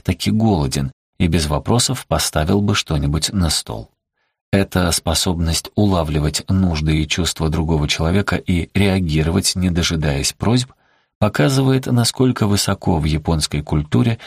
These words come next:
и вообще в культурах Восточной Азии ценится отношение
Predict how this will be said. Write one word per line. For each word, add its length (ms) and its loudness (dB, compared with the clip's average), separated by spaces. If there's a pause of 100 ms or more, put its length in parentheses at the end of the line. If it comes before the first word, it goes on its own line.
(140)
и 120 2
вообще 580 0
в 80 -6
культурах 600 -2
Восточной 800 -2
Азии 420 2 (280)
ценится 600 0
отношение 760 -2